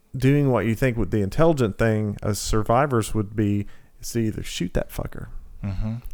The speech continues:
Speaker 1: or we got a whole van full of va-, extremely valuable fu-, f-, uh, food,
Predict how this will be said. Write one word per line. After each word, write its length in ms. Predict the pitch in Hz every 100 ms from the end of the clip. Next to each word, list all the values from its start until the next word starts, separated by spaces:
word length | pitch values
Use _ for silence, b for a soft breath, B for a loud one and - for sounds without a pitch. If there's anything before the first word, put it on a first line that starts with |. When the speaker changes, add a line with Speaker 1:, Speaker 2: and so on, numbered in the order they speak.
| - -
Speaker 1:
or 580 | 123 139 131 113 110 110 b b
we 140 | - 143
got 160 | 147
a 60 | 101
whole 220 | - 117
van 320 | 117 117 110
full 200 | 107 110 104
of 60 |
va-, 320 | 98 110 123 -
extremely 800 | - - - - 160 170 170 151
valuable 600 | 127 123 123 123 113 110
fu-, 340 | 107 - - 143
f-, 300 | 123 - -
uh, 240 | - 104
food, 640 | 95 - 165 135 101 98